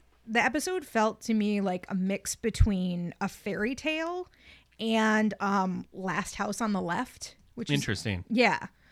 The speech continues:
Speaker 1: So it had, like, that sort of, like, ominous-y slasher, you know, lo-fi-ness to it, but there was definitely the, um,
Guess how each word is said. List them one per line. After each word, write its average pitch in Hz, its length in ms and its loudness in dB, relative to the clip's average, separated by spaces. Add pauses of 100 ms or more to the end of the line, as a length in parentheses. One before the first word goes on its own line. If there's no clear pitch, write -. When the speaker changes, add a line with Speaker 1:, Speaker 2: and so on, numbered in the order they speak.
(160)
Speaker 1:
So 208 480 0
it 214 100 0
had, 302 380 4
like, 247 160 2
that 220 180 -6
sort 254 240 0
of, 214 80 -4
like, 202 320 0 (640)
ominous-y 247 640 6
slasher, 214 1120 2
you 208 180 0
know, 202 100 4
lo-fi-ness 190 880 0 (1200)
to 226 160 6
it, 220 120 0
but 208 120 -2
there 190 120 4
was 190 180 0
definitely 190 500 0
the, 165 380 -4 (100)
um, 127 320 -6